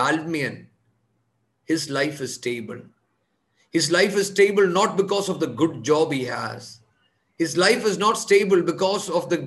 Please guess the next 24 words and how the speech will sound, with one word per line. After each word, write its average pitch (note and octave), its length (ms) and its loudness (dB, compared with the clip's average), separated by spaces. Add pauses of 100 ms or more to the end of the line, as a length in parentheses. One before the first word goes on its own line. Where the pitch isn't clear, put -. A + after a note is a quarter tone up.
big F3+ 100 2 (160)
salary E3+ 520 0
he C#3+ 100 -2 (120)
has. A2+ 200 -8 (720)
His D#3+ 140 0 (180)
life G3 260 2
is - 80 -4 (100)
stable F3 600 2 (600)
because F#3+ 680 2 (440)
he F3 80 0 (140)
has F#3 220 4
a D#3 80 2 (180)
Bible F#3 500 2 (420)
and D#3 160 2
he D#3+ 80 2 (240)
learns G3 300 2 (140)
the G3+ 60 4 (120)
Bible D#3 380 0 (380)
and D3 160 0
he D#3 40 6 (160)
obeys F3+ 400 0 (100)
the F#3+ 80 0 (120)
Bible B2+ 420 -4 (400)
and D3+ 80 0